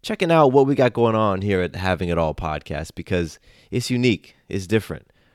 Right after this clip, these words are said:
And one of the biggest differences is that I and everyone who tunes in and, and is part of this community absolutely believes one hundred percent that you can have it all in your life. You can have it all.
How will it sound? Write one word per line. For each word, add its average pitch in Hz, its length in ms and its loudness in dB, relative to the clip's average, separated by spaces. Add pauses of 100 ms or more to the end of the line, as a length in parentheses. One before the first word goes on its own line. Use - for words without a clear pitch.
(220)
And 92 80 -4
one 101 80 2
of 101 60 2
the 95 60 4
biggest 113 340 0
differences 101 460 -4
is 82 100 -6
that 87 320 0 (400)
I 120 500 6
and 90 120 -2
everyone 101 420 0
who 92 460 -6 (180)
tunes 127 380 0
in 120 320 4
and, 87 280 -8
and 92 80 -10
is 85 120 -10
part 117 180 -2
of 113 60 0
this 110 120 -4
community 95 540 -6 (480)
absolutely 139 540 4
believes 104 420 0
one 127 160 -2
hundred 127 220 -2
percent 107 260 -2
that 87 120 -2
you 110 280 0
can 107 640 0 (240)
have 107 260 -2
it 104 140 -2
all 85 460 -4 (240)
in 90 160 -8
your 85 120 -2
life. 69 460 -8 (540)
You 131 160 2
can 139 140 2
have 117 200 4
it 98 80 2
all. 80 320 0